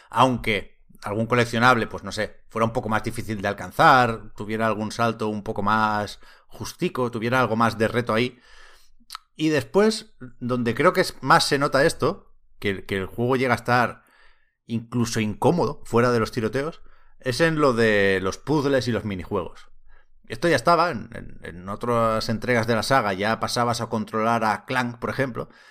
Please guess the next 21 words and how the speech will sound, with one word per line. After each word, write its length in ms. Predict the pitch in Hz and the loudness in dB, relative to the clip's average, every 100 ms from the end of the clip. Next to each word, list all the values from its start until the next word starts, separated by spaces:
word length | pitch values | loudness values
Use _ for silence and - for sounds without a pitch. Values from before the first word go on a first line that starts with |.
| - _ _ _ _ | -20 _ _ _ _
y, 560 | 127 120 113 110 110 | -2 0 0 -2 -8
y, 380 | - 107 104 - | -10 -10 -10 -12
y 60 | 107 | -10
se 100 | 113 | -8
usaba 380 | 95 127 135 117 | -2 2 2 2
para 560 | 117 113 113 107 - - - - | 2 2 2 -2 -8 -18 -20 -14
un 80 | - | -4
poco 240 | 131 117 | 0 2
el 100 | 113 | 2
rollo 300 | 101 120 110 | 2 2 2
puzzle, 480 | 139 151 120 160 - _ _ _ _ _ _ _ | 0 -2 0 -2 -4 _ _ _ _ _ _ _
y 320 | 127 135 131 | -2 0 2
aquí 240 | 117 147 | 0 -2
creo 180 | 156 165 | 0 2
que, 640 | 131 135 110 98 92 87 - - - - - - - - - - _ | 4 4 4 2 -4 -10 -20 -20 -18 -18 -18 -18 -20 -20 -20 -20 _
que 100 | 120 | -6
flojea 600 | 117 107 113 98 - - _ _ _ _ _ _ | -4 0 2 0 -4 -20 _ _ _ _ _ _
un 120 | 113 | -10
poco 220 | 104 113 104 | -4 0 0
el 80 | |
asunto. 420 | 92 113 98 - | -2 -4 -6 -10